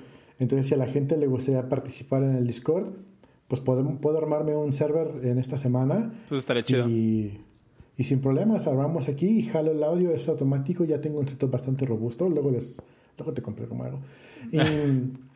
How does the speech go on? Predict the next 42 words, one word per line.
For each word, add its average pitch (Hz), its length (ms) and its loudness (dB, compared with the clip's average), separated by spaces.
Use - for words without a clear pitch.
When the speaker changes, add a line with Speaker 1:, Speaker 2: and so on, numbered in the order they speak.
Speaker 1:
<laughs> 139 420 2
Y 139 120 4
para 147 200 2
jalar 147 220 2
el 175 100 4
audio, 208 280 2
y, 143 180 0
y 135 40 2
podemos 143 360 2
hacer 180 140 2
esto 170 180 0
un 143 40 0
poquito 151 260 0
más 143 140 2
interesante. 139 880 0
Speaker 2:
Sí. - 200 0
Speaker 1:
Eh, 139 160 4
tenías 180 280 2
tú 208 120 4
la 202 80 4
idea 175 400 2
de, 139 520 2
de 139 100 4
tener, 147 600 2
eh, 127 400 4
un 139 140 4
after, 170 380 2
¿no? 175 300 2
Entonces 151 380 0
podríamos, 143 720 0
eh, 131 440 2
ya 151 480 0
más 151 280 0
organizadito, 151 640 2
ya 151 240 2
un 139 60 -4
poquito 147 300 0
más, 139 300 0
este, 113 400 0
formalizado 127 640 2
este 139 140 0
asunto, 143 520 0